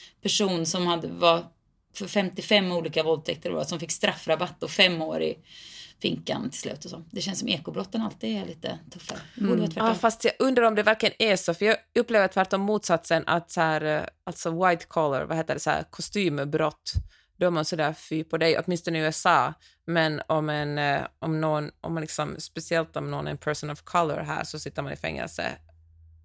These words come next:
Speaker 3: resten av livet för liksom att ha åkt för fort eller, alltså, nu är U S A väldigt olika från Sverige, men jag tänker att många så här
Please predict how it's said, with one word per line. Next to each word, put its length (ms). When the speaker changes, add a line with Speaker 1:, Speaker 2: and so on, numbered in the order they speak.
Speaker 3:
resten 340
av 140
livet 380
för 160
liksom 260
att 120
ha 140
åkt 200
för 80
fort 360
eller, 300
alltså, 400
nu 140
är 40
U 140
S 160
A 280
väldigt 340
olika 380
från 140
Sverige, 400
men 80
jag 100
tänker 200
att 240
många 280
så 120
här 180